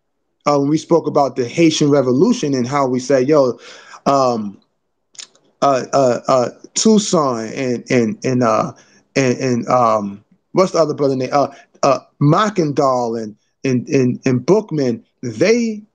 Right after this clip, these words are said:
looked at liberation as being the leader." So therefore, you didn't really have to, have to have one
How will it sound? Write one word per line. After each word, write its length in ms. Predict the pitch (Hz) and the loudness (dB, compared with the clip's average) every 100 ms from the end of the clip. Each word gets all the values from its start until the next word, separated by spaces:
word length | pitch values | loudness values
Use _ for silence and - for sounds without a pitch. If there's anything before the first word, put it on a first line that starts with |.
| _ | _
looked 340 | 139 180 185 - | 0 0 0 0
at 400 | 151 131 - _ _ _ _ _ 147 - - _ _ _ _ _ _ _ _ | 0 0 -4 _ _ _ _ _ -10 -10 -12 _ _ _ _ _ _ _ _
liberation 920 | 135 170 190 156 139 165 185 - 139 127 | 2 2 2 -2 0 0 0 -2 -6 -4
as 220 | 131 123 | -6 -6
being 560 | - 143 135 123 113 - | 0 2 4 2 0 -2
the 160 | 127 123 | 0 0
leader." 540 | 135 175 127 92 - _ _ _ _ _ _ _ | 2 0 -2 -10 -18 _ _ _ _ _ _ _
So 160 | - 156 | -2 0
therefore, 580 | 151 220 214 202 180 165 | 2 2 2 2 2 2
you 160 | 190 | 0
didn't 320 | 196 190 160 | 0 -2 -4
really 320 | 139 185 175 160 | 2 2 2 -4
have 380 | 170 170 180 | -4 -2 -2
to, 420 | - - 139 120 123 _ | -4 -2 0 -2 -8 _
have 360 | - 220 277 277 | -2 0 0 -4
to 180 | 151 123 | -2 -2
have 480 | 131 120 113 98 _ _ _ _ - | 0 0 0 -4 _ _ _ _ -6
one 640 | 123 120 175 220 180 160 | -4 0 0 0 -4 -8